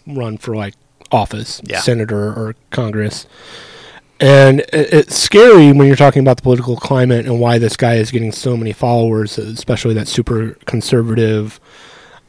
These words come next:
Speaker 1: um, Republican. It screams of that, a lot of the evangelical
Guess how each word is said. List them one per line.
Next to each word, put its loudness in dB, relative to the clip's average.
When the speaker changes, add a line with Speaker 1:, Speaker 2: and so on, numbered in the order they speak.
Speaker 1:
um, -6
Republican. -2
It -6
screams 0
of -2
that, -2
a -2
lot 0
of -2
the -4
evangelical 0